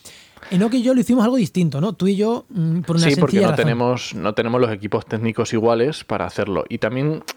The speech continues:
Speaker 2: otra cosa que decías tú ahora, eh, la experiencia hace muchísimo. O sea, una cosa es que tú digas, "Sí, es que con Skype se puede", perfecto.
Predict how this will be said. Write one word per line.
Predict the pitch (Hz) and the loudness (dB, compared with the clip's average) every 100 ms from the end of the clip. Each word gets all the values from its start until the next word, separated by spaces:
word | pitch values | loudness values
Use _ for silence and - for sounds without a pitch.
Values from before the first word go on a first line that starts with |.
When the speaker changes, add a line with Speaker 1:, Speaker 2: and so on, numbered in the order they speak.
| - | -12
Speaker 2:
otra | 127 123 131 | -10 -6 -6
cosa | 139 131 | -6 -2
que | |
decías | 117 123 110 | -2 -2 -2
tú | 110 | 0
ahora, | 120 113 82 | 0 0 -4
eh, | 98 98 95 90 | -4 -2 -2 -2
la | 101 | -4
experiencia | - 117 135 131 143 | -4 -2 -2 -2 -2
hace | - | -2
muchísimo. | 127 110 - 117 - 73 - _ _ - | -4 -4 -4 -4 -6 -12 -16 _ _ -14
O | |
sea, | - 98 | -8 -6
una | 104 120 | -4 -4
cosa | 123 - | -4 -2
es | 113 | -4
que | - 113 | -4 -4
tú | 104 - 107 | -4 -4 -2
digas, | 101 92 82 | 0 0 -2
"Sí, | - 156 | -2 0
es | 104 | 0
que | 160 | -2
con | - 127 117 113 110 110 | -2 -2 -2 -2 -2 -4
Skype | - 160 165 | -2 -2 -2
se | 113 | -4
puede", | 113 98 - | 0 0 -2
perfecto. | - - 104 - - | -6 -4 -4 -6 -12